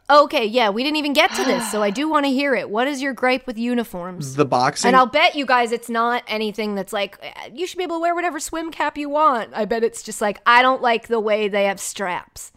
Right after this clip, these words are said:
Speaker 2: It's, well, the one is the boxing. The guys are wearing, uh, tank tops. Like,
Speaker 1: Are they singlets or are they
Speaker 2: no,
Speaker 1: tank
Speaker 2: they've got
Speaker 1: tops?
Speaker 2: shorts and then, like, a tank top on.
Speaker 1: Okay.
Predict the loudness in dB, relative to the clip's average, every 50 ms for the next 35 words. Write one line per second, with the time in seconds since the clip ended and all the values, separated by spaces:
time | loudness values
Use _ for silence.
0 | _ -4 -4 -4 -4 -6 -14 -14 -10 -4 0 2 2 2 2 0 -4 -4 -2 -2
1 | -2 -2 -4 -6 -6 -4 -2 0 0 -2 -2 -4 -8 -8 -8 -6 -6 -4 -4 -6
2 | -6 -6 -6 -6 -6 -6 -6 -8 -10 -10 -12 -16 -20 _ _ _ _ _ _ -8
3 | -4 -4 -2 -2 -4 -6 -8 -10 -14 -18 -20 _ _ _ _ _ _ _ _ _
4 | _ _ _ _ -12 -8 -8 -8 -8 -10 -18 -20 -20 -20 -20 _ -20 -20 -20 -20
5 | _ -12 -12 -12 -12 _ _ _ _ -6 -2 0 0 0 0 2 0 0 0 0
6 | -2 -4 -4 -6 -8 -8 -4 -2 0 0 2 2 2 2 4 4 4 4 2 2
7 | 0 0 -4 -4 -4 -4 -2 -2 -4 -6 -8 -10 -8 -8 -8 -8 -10 -14 _ _
8 | _ -10 -8 -8 -8 -6 -6 -8 -8 -6 -8 -8 -8 -8 -10 -16 -16 -16 -20 -20
9 | _ _ _ _ _ _ _ _ _ _ _ _ _ _ _ -20 -20 -16 -14 -14
10 | -12 -12 -14 -18 -20